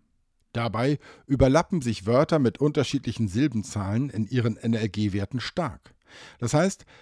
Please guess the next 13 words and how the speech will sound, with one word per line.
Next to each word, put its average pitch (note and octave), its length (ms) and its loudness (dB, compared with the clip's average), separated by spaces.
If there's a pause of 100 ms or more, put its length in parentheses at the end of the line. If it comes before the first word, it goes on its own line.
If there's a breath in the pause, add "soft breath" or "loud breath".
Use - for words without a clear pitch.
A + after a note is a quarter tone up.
(120 soft breath)
dass C3+ 180 2
sich - 180 -4
auch B2+ 140 -4
zwei- C#3+ 420 2
oder A#2+ 240 2
dreisilbige A#2+ 760 2
Wörter A2 300 -2
für - 120 -6
schwere D3 560 -2
apraktische - 640 -4
Beeinträchtigungen A2+ 880 -4
eignen C3 400 -4
können. C#2+ 280 -12